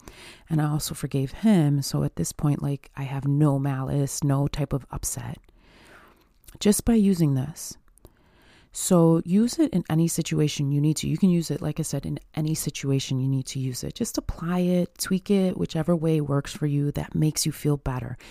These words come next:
It's all about the flow. Whatever you need to do to feel better, to flow, is all you have to do.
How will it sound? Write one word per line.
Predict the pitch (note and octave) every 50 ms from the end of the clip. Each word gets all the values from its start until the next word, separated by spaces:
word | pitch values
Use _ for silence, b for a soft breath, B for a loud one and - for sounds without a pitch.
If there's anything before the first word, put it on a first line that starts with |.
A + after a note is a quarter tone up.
| B B
It's | B - A3
all | G#3+ A3+ B3+
about | A3+ - G3 F3+ -
the | -
flow. | D3 - - C#3 C3 B2 B2+ A2 - _ - - - _ - _ _ _ _ _ _ _ _ _ _ _ _ - - -
Whatever | E3 D#3+ F3 F#3 - A#3
you | A#3+
need | A3+ A3+ A3
to | - F#3
do | D#3+ - - C#3+ D3 D#3+
to | D#3 D3
feel | - - - D3 D3 D3
better, | B2+ - - C3 B2 B2 C3 D3+ E3 F3 E3+
to | - - D3
flow, | - - - B2+ C3+ C3+ D3 E3+ F#3 G3 -
is | - D3 C3+ - -
all | D3 C#3
you | C#3 C3+ C3+
have | B2+ - -
to | - C3+
do. | - B2+ C3 D3